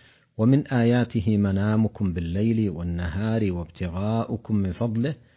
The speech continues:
إن في ذلك لآيات لقوم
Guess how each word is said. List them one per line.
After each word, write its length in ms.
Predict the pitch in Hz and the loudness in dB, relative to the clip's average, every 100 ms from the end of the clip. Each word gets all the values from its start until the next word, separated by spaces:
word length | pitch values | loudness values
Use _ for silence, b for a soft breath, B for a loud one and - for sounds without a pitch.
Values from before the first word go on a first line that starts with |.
| b b 135 | b b 0
إن 240 | 156 123 | 2 2
في 200 | - 107 | 0 -2
ذلك 480 | 92 104 104 98 - | 0 -2 -2 -4 -4
لآيات 800 | 95 - 95 90 92 107 110 - | -6 -6 -6 -4 -2 -2 -2 -2
لقوم 720 | 110 92 - 98 113 127 143 | 0 -2 -2 0 2 2 0